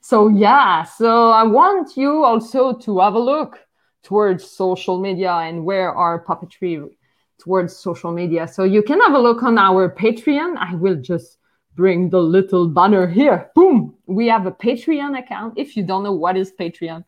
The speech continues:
you must discover this because it's the platform for many artists. They share their work and they get value for that. So it's really interesting. So us, it's Patreon dash Puppet Podcast.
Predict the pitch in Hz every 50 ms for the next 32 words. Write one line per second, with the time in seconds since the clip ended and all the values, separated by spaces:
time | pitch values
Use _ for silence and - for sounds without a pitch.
0 | _ _ _ _ _ _ _ - 180 190 190 185 190 185 - - 175 190 - -
1 | - 196 180 175 165 175 170 151 170 165 - - 170 - - 170 165 170 175 170
2 | _ _ _ - 180 - - 185 170 - - - - 170 170 170 - - _ _
3 | _ _ _ _ _ - - 185 175 175 170 170 175 175 185 208 262 277 254 247
4 | 226 196 190 190 190 190 - 170 170 - - - - 156 180 175 170 - - -
5 | - 202 202 208 208 190 190 175 170 170 165 156 185 190 185 185 180 180 185 180
6 | 165 160 147 170 156 - 170 165 170 - _ _ _ _ _ _ _ _ _ _
7 | _ _ _ _ _ - - 139 135 208 202 190 202 233 254 254 247 247 247 240
8 | 247 247 240 233 208 240 240 247 254 247 - - _ - - - 185 185 185 170
9 | - - 190 190 - - - _ - 208 185 202 220 220 220 208 202 202 190 -
10 | - 196 190 190 175 165 - - 147 156 - _ _ - 175 165 160 156 165 131
11 | - _ _ - - 247 285 - - - - - - 254 - - - - - -
12 | _ _ _ _ - 214 196 190 - - 190 185 180 185 180 180 180 - - -
13 | 160 147 - - - - - - 190 - 190 180 - 160 143 - - - - -
14 | - _